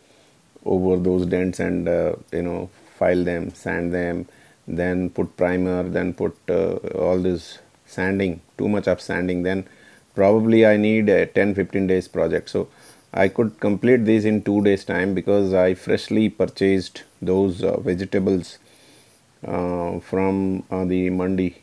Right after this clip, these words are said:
sabji mandi. So that gone, uh, the fear of going those vegetables waste, uh, or, uh, rotten, I did this. I hope you liked it,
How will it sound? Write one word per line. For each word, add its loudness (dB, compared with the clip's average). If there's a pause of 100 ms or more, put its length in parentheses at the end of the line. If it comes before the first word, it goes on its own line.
sabji -6
mandi. -4 (500)
So 0
that 2 (120)
gone, 0
uh, -2 (1080)
the 0
fear 6
of 2
going 0
those 0
vegetables -4
waste, -4 (220)
uh, -2 (200)
or, -2
uh, -12
rotten, -2 (420)
I -4
did -2
this. -6 (260)
I -2
hope 2
you 2
liked -2
it, 0